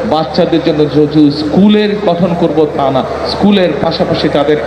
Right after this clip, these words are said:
খেলাধুলার যাতে পরিবেশ থাকে, খেলাধুলার জন্য যদি মাঠ থাকে, সেই ব্যবস্থাও ইনশাআল্লাহ আমরা এখানে করতে চাই। আল্লাহ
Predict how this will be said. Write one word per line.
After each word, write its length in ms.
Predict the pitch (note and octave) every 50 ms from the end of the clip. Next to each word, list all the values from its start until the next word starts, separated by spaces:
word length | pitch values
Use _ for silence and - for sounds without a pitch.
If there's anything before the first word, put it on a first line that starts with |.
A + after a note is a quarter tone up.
| - - - - - -
খেলাধুলার 680 | - - D3 E3+ F#3+ F#3 F#3 E3+ E3+ E3+ E3 D#3 D#3 D3+ D3+
যাতে 180 | D#3 D3+ D#3 D3 D3 C#3+
পরিবেশ 340 | C#3+ D3 D#3 D3+ D#3 D3+ D3 -
থাকে, 220 | D3+ C#3+ D3+ D3+ C3 - -
খেলাধুলার 520 | - C#3 D3 D#3 D#3 D#3+ D#3+ D#3 D3 D3 C#3+
জন্য 160 | D3 D3 D3 C#3+
যদি 200 | C3+ C#3+ D3 C#3+
মাঠ 280 | C3+ B2+ C#3 C#3+ C#3+ C#3+ C#3+ -
থাকে, 220 | C3+ B2+ C#3 B2 - - - - - - - G3+
সেই 200 | E3+ E3 D#3+ E3
ব্যবস্থাও 560 | D#3 D3+ C#3+ C#3+ D3+ D3+ D3 - - C#3 C3 C3
ইনশাআল্লাহ 520 | C3 C3 C3 C3 C3 D3 C3+ C3 C3 C3 B2 A#2+
আমরা 180 | B2 B2 A#2 A2
এখানে 300 | A2 - - A2 G#2+ G#2+ -
করতে 280 | - G#2+ G2+ - - G#2 - -
চাই। 180 | G2+ F2+ E2+ - - - - - - - - - - D3+
আল্লাহ 240 | F3+ F#3 F#3+ G3 F#3